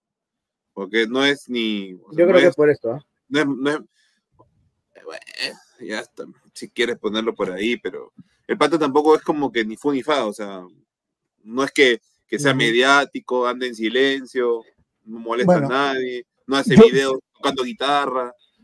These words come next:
Speaker 3: Pero yo sí voy a, voy a, voy a, este, voy de la mano con lo que dice Henry, porque con la misma severidad con la que es, este, criticado, eh, Ramos, que hasta haciendo buen partido,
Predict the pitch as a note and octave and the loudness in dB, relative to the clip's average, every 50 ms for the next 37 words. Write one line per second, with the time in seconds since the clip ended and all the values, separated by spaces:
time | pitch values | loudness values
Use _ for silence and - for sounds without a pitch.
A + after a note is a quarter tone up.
0 | _ _ - F#3 - - - - F3+ E3 D#3+ E3 E3 G3 G3+ F#3+ - G3+ G3 G3 | _ _ -4 -4 -4 -4 4 8 10 12 12 12 12 10 8 8 8 8 8 8
1 | F3 D#3+ F#3 F#3+ F3 F#3 F#3+ F3+ F3 D#3 F3 F#3 F3+ F#3 F3+ E3+ D3 D#3 F3+ F#3 | 8 8 8 8 10 8 8 6 6 4 4 6 8 6 6 4 4 4 4 4
2 | F3+ F3+ F3+ F3 E3 D#3+ D3+ C#3 - C#3+ B2 - - D#3 D3+ D3 D#3+ F3 F3 F3+ | 6 6 6 6 4 2 2 0 -2 -4 -6 -6 -6 -2 2 4 6 6 6 4
3 | F3 D#3+ D#3 D3 C#3+ C#3+ D3+ E3 E3 F3 F3+ D3+ D#3+ D3+ C#3+ C#3+ A#2+ D3+ D3 C#3 | 4 2 0 -2 -2 -4 -6 -8 -8 -8 -8 -8 -8 -6 -8 -6 -6 -6 -4 -4
4 | - D#3 C#3 D#3+ C#3+ C3 B2+ A#2 A#2+ - _ _ _ _ _ _ _ _ _ _ | -2 -2 -2 -2 -2 -2 -4 -6 -8 -8 _ _ _ _ _ _ _ _ _ _
5 | - B2+ C3 B2+ - - - A#2+ C3+ C3+ - - _ _ - C#3+ C#3+ C#3+ C#3 C3+ | 4 6 8 8 6 6 6 4 4 4 0 -6 _ _ 6 6 8 8 6 6
6 | B2+ B2+ C#3 D#3 F#3+ G#3 G3 - G3 F#3 F3 F3+ F3 E3 D3+ - D3 - _ _ | 6 6 6 6 4 4 4 4 2 2 4 6 6 6 4 2 -2 -8 _ _
7 | - - - _ _ _ _ - E3+ E3 D#3+ D#3+ D3+ C#3+ D3 D3+ D3+ D#3 D3 C#3+ | -20 -20 -20 _ _ _ _ 6 6 8 8 8 6 8 8 8 8 8 8 6
8 | - - _ - - C#3+ C3+ B2+ B2 B2+ - - C#3 C#3+ D3 D3 C#3+ - - - | 4 0 _ 6 6 8 8 6 4 2 2 4 4 6 6 4 2 0 -2 -2
9 | C3+ B2+ - - _ - A2+ A2 A2 A2 A2+ A2+ - _ _ _ _ - F3 E3+ | -2 -2 -4 -8 _ -12 -10 -10 -8 -10 -12 -12 -16 _ _ _ _ 8 8 8
10 | D#3 - D#3 - - E3 D3+ C#3+ C3+ C3 B2 - - - - - _ - D#3 C#3+ | 8 6 2 2 6 8 8 10 10 8 6 4 2 -4 -14 -12 _ 6 8 8
11 | D3 D3 C#3+ D#3+ F3+ E3+ D#3 C#3+ C3 B2+ B2 - - _ _ _ _ _ - F#3 | 8 8 6 8 8 8 8 6 4 0 -2 -4 -6 _ _ _ _ _ 8 8
12 | F3+ D3 D3 - - D3 C#3+ - D#3 D3+ - - A#3+ C4 B3+ A#3 G#3+ G3+ G3+ B3+ | 8 8 6 2 -2 -4 -2 -2 -4 -6 -4 -4 -4 -4 -2 -2 -2 0 0 2
13 | C#4 C#4+ C#4+ G#3 - F#3+ F3 F#3 D#3+ - C4+ C#4 C#4 A#3+ F3+ B2 A#2 - | 2 2 2 0 -4 -6 -8 -8 -8 -8 -6 -6 -6 -6 -8 -10 -12 -14